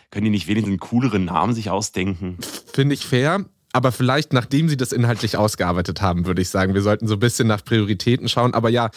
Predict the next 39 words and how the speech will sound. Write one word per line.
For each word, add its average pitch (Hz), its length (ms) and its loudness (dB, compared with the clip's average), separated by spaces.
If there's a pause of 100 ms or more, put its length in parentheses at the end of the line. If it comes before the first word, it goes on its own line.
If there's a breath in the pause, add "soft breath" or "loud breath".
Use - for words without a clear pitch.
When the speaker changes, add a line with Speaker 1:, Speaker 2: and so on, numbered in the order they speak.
(140 loud breath)
Speaker 2:
coolerer 160 320 2
Name 131 300 0
wäre 117 100 2
ich - 120 -4
auch 131 160 2
dafür. 95 440 -2 (280 loud breath)
Und 120 140 0
das 117 160 0
Neue 143 260 2
ist, - 380 -2
dass 113 220 2
Menschen, 127 520 0
die 113 120 -8
zwar 104 240 0
arbeiten 151 380 0
können, 135 280 0 (220 loud breath)
aber 120 200 2
wiederholt 120 440 2
die - 100 -2
Arbeit 120 240 0
verweigern, 120 580 0
gar 127 200 0
kein 143 280 0
Bürgergeld 131 600 0
mehr 120 160 2
bekommen 143 400 0
sollen. 90 360 0 (280 loud breath)
Also 120 240 2
wieder 147 340 0
alles 156 320 0
näher 139 380 0
am 131 180 0
Hartz-vier-System, 127 880 0 (220 loud breath)
das 113 160 2
die - 160 0
Ampel 117 260 2
ja 120 120 0
abgeschafft - 580 -4
hatte. - 180 -8